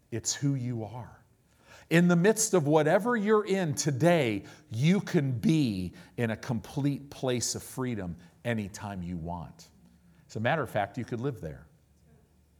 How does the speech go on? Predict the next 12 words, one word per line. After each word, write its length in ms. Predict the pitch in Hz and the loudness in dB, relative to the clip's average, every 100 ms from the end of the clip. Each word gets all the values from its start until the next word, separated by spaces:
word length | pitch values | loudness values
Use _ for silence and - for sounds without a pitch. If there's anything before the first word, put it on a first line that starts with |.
| _ _ _ - | _ _ _ -12
And 160 | 117 107 | -4 -2
as 160 | 107 135 | 0 0
you 140 | 143 | -2
live 580 | 117 131 117 95 - - | 0 0 0 -4 -12 -18
connected 580 | - 95 107 104 110 87 | -10 -6 -6 -8 -10 -10
to 80 | 87 | -10
Him 320 | - 117 95 | -8 -8 -8
in 80 | 82 | -12
a 60 | |
place 360 | - 107 98 - | -12 -10 -10 -10
of 80 | 87 | -14
freedom, 480 | - 120 127 156 | -8 -8 -6 -10